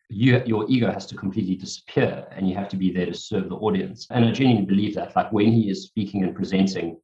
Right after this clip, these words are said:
he's not even there. He's in the minds of people watching and, and really helping,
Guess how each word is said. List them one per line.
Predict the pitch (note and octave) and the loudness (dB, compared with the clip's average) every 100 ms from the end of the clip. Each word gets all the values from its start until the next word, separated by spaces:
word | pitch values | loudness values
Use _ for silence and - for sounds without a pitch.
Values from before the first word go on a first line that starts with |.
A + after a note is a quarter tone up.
| _ - | _ -4
he's | - D3 G#2 | 2 4 2
not | G#2 | 0
even | F#2+ F#2 E2+ | -2 -2 0
there. | G2 E2 - - | 2 2 -2 -8
He's | - A2+ G2 | 0 0 2
in | - A#2+ | 4 4
the | G2+ | 4
minds | G2 F#2+ F#2 | 2 2 0
of | F#2 - | -2 -12
people | - F#2 | -10 -2
watching | F2 F2+ - F2+ E2+ F2 | 0 -2 -4 -6 -6 -8
and, | F#2 F2+ | -6 -6
and | F2 F2+ F#2+ | -2 0 4
really | F#2+ G2+ G2 F2+ | 4 6 4 4
helping, | F2+ - F#2 - F#2 E2+ | 0 -4 -6 -2 -4 -4